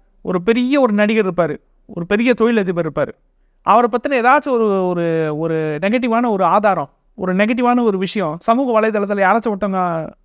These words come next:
அப்லோட் பண்ணியிருப்பாங்க. அந்த விஷயம் பேசு பொருளா மாறி இருக்கும். பேசு பொருளா மாறி, மாறி, மாறி, மாறி, மாறி அது ஊர் காதுக்கெல்லாம் போய் ஒரு நூறு, ஆயிரம், லட்சம், கோடி பேர்னு சொல்லிட்டு அது டேக் ஆக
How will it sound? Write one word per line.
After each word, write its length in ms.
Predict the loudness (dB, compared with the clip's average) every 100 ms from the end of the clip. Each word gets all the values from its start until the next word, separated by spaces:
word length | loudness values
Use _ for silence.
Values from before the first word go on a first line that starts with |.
| _ -8
அப்லோட் 280 | 0 0
பண்ணியிருப்பாங்க. 440 | 2 -2 -4 -8 -8 -14 _ _ _ _ _ _
அந்த 340 | 0 2 4 2
விஷயம் 480 | 0 -2 0 0 0
பேசு 360 | 2 2 0
பொருளா 260 | -2 0 0
மாறி 240 | 0 -2
இருக்கும். 240 | -4 -8 -14 _ _ _ _ _ _
பேசு 320 | 0 0 0
பொருளா 260 | -2 0 2
மாறி, 320 | 2 0 2
மாறி, 280 | 2 0 0
மாறி, 260 | 0 0
மாறி, 240 | 0 -2 0
மாறி 240 | -2 2
அது 220 | 0 0
ஊர் 240 | -4 -4 0
காதுக்கெல்லாம் 520 | 0 0 0 -2 -2
போய் 280 | -4 -2 -2
ஒரு 200 | -2 -2
நூறு, 380 | -4 -2 2 2
ஆயிரம், 420 | 2 2 0 -2
லட்சம், 380 | -2 -2 -4 -2
கோடி 260 | -2 0
பேர்னு 220 | 0 -2
சொல்லிட்டு 360 | -2 0 0 0
அது 0 |
டேக் 280 | 2 2 2
ஆக 360 | 2 0 -4